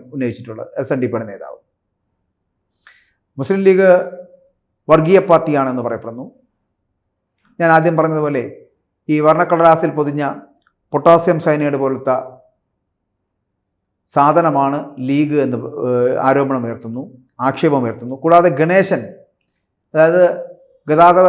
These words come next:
വകുപ്പ് മന്ത്രി, പിണറായിയുടെ മന്ത്രിസഭയിലെ ഗതാഗത, ഗതാഗത വകുപ്പ് മന്ത്രിയായിട്ടുള്ള കെ വി ഗണേഷ് കുമാർ തറ മന്ത്രിയാണ് എന്നായിരുന്നു വെള്ളാപ്പള്ളിയുടെ ആക്ഷേപം എന്ന് പറയപ്പെടുന്നത്.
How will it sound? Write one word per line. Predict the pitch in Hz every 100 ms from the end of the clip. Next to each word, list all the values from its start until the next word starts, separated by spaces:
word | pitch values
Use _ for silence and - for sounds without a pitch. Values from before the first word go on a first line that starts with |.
| 175
വകുപ്പ് | 165 165 151
മന്ത്രി, | 143 139
പിണറായിയുടെ | 143 156 165 165 160
മന്ത്രിസഭയിലെ | 151 151 165 151 165 147
ഗതാഗത, | 143 160 165 165 165 139
ഗതാഗത | 139 165 170 165
വകുപ്പ് | 147 147 156
മന്ത്രിയായിട്ടുള്ള | 143 151 143 147 143
കെ | 143
വി | 143 143
ഗണേഷ് | 139 147 -
കുമാർ | 160 131 - - _ _ _ _ _ _ -
തറ | 147 156 190 185
മന്ത്രിയാണ് | 156 156 156 147 143 151 147
എന്നായിരുന്നു | 139 131 131 135 120 - _ _ _ _ -
വെള്ളാപ്പള്ളിയുടെ | 135 135 139 127 127 131
ആക്ഷേപം | 135 151 127 120
എന്ന് | 117
പറയപ്പെടുന്നത്. | 110 110 110 110 98